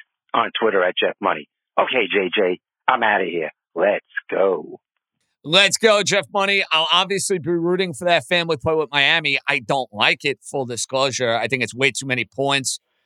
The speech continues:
Speaker 2: Beat up Dolphin team. Jet defense can exploit a lot of their weaknesses on the offensive line. Uh, I would not in any way be laying eight and a half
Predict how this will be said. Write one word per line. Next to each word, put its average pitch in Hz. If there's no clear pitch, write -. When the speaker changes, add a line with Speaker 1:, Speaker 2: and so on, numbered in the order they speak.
Speaker 2:
Beat 170
up 160
Dolphin 151
team. 156
Jet 165
defense 151
can 139
exploit 151
a 139
lot 143
of 139
their 135
weaknesses 127
on 139
the 131
offensive 131
line. 127
Uh, 120
I 151
would 135
not 139
in 131
any 156
way 127
be 110
laying 113
eight 113
and 107
a 117
half 110